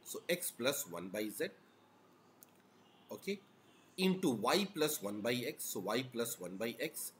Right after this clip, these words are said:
into z plus one by y.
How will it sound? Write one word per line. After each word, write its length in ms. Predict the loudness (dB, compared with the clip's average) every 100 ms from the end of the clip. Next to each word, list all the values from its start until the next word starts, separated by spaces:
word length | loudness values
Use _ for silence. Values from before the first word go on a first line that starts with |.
| -2
into 420 | -2 0 0 -2 -8 -20 -14 -8
z 240 | 6 8 8 4
plus 320 | 2 2 0
one 220 | -4 -6 -4
by 180 | -8 -6
y. 120 | -10